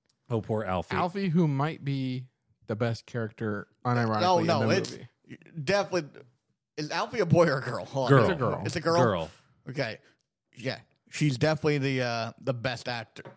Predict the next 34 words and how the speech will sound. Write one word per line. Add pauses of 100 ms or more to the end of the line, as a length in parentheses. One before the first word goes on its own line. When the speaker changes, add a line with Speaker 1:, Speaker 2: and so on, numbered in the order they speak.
(240)
Speaker 3:
actor
in
this
movie. (140)
<laughs>
Speaker 1:
I
agree. (100)
I
think (100)
Alfie
was
probably
Speaker 3:
She
still
wasn't
great,
but
still (840)
the
Speaker 2:
She
Speaker 3:
best.
Speaker 2:
gave
some
Speaker 1:
She
was
Speaker 2:
pretty
Speaker 1:
fine.
Speaker 2:
decent
lines. (120)
Speaker 3:
I
Speaker 2:
Like,
Speaker 3:
agree.
Speaker 2:
I
mean,